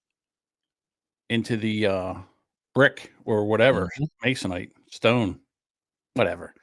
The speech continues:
Speaker 1: Yeah, that's kinda scary. It is. It's scary, scary shit.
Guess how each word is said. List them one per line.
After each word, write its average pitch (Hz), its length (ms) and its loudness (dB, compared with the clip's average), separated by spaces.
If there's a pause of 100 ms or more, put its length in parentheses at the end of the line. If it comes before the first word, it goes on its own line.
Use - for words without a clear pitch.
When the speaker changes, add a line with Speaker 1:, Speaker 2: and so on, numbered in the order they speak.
(600)
Speaker 1:
Yeah, 156 180 4
that's 151 220 4
kinda 196 200 0
scary. 90 580 -6
It 143 120 2
is. 139 220 0
It's 139 140 -6
scary, 185 340 0
scary 160 300 -2
shit. - 400 -4